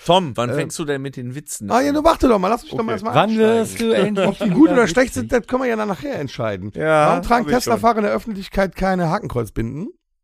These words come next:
Speaker 2: Sie fahren einen Tesla.
Speaker 1: Oh.
Speaker 2: Ja. Puh. <laughs> Kommen ein Faschist
Speaker 1: Hab ich
Speaker 2: und ein,
Speaker 1: irgendein,
Speaker 2: äh,
Speaker 1: hab ich irgendein Sample für peinliche, peinliche Situation?
Speaker 2: Komm,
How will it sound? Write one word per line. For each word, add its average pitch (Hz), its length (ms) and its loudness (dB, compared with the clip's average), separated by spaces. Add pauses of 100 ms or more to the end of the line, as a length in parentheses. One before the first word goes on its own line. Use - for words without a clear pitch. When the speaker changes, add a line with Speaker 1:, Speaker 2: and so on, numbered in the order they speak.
(2250)
Speaker 2:
Sie 143 120 -2
fahren 208 220 2
einen 226 140 4
Tesla. 98 440 -4 (3750)
Speaker 1:
Oh. 180 220 6 (480)
Speaker 2:
Ja. 185 180 -4 (760)
Puh. 185 280 -10 (240)
<laughs> - 160 -6 (960)
Kommen 277 240 2
ein 226 160 0
Faschist 214 260 -2
Speaker 1:
Hab 208 100 0
ich 196 100 -4
Speaker 2:
und 240 80 -2
ein, 208 220 2
Speaker 1:
irgendein, 180 360 -2
Speaker 2:
äh, 170 40 2
Speaker 1:
hab 165 100 4
ich 185 60 -4
irgendein 175 200 -6
Sample 190 340 -2
für 160 180 -4
peinliche, 165 600 0
peinliche 175 500 -6
Situation? 123 760 -12
Speaker 2:
Komm, 247 280 -6